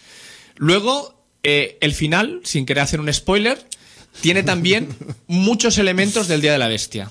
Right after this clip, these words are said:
Speaker 2: Ajá. Te iba a preguntar por el Día de la Bestia, si
Speaker 1: Sí,
Speaker 2: también estaba
Speaker 1: sí, sí, sí.
Speaker 2: autorreferenciado
Speaker 1: Y luego,
Speaker 2: por ahí.
Speaker 1: toda esta troupe del circo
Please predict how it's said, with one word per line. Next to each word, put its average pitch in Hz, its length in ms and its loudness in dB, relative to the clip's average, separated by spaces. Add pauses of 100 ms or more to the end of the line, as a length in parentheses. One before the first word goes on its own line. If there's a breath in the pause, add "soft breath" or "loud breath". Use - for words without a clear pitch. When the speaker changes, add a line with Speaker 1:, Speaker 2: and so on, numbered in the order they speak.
Speaker 2:
Ajá. 98 340 -2 (120)
Te 110 80 -2
iba 120 100 2
a 147 40 0
preguntar 110 420 2
por 101 140 -2
el 98 60 -2
Día 98 120 -2
de 95 60 -2
la 92 120 -2
Bestia, 113 240 -2
si 110 100 2
Speaker 1:
Sí, 165 80 4
Speaker 2:
también 110 200 -2
estaba - 240 0
Speaker 1:
sí, 113 80 0
sí, 151 80 0
sí. - 120 -2
Speaker 2:
autorreferenciado 123 800 -2
Speaker 1:
Y - 100 2
luego, - 280 0
Speaker 2:
por - 80 -8
ahí. 123 120 -12
Speaker 1:
toda 226 180 -6
esta 202 300 -4
troupe 208 280 -4
del 190 100 -4
circo 220 600 -4